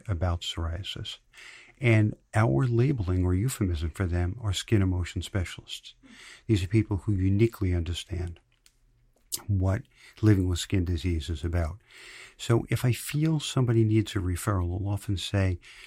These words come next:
you know, "Doctor Susie Jones, she's in the community. She's wonderful. She's worked with so many of our patients, been so helpful." And those referrals are wonderful. Again, it, unless you have a sense that there's real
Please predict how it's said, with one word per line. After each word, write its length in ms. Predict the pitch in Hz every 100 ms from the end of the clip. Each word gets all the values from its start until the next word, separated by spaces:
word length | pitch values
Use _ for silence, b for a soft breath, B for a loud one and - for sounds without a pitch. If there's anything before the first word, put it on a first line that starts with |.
| B
you 120 | - 117
know, 60 |
"Doctor 340 | 113 113 - 117
Susie 340 | - 101 101
Jones, 480 | 95 95 90 87 -
she's 300 | - 101 82
in 80 | 98
the 80 | 101
community. 560 | - 92 87 85 85
She's 340 | 80 - 117 -
wonderful. 600 | 98 95 82 - - - b b
She's 280 | - 101 -
worked 200 | 110 -
with 80 | 98
so 320 | - - 131
many 160 | 117 107
of 120 | 90
our 80 | 85
patients, 500 | 92 90 - 90 - B B B -
been 140 | 113
so 340 | 92 - 123 101
helpful." 500 | 82 85 - 87 - B B B B B B _ -
And 240 | 117 107
those 260 | 117 131 127
referrals 520 | 135 123 113 107 98
are 200 | 98 - _ _ _ _ _
wonderful. 480 | 104 92 87 90 85 b b b _
Again, 540 | - 87 101 92 82 95
it, 200 | - 104 - - -
unless 500 | 95 92 98 - 101
you 260 | 90 85 - _
have 180 | - 92
a 60 | 82
sense 440 | - 92 87 - -
that 120 | 90
there's 200 | 92 82
real 180 | 90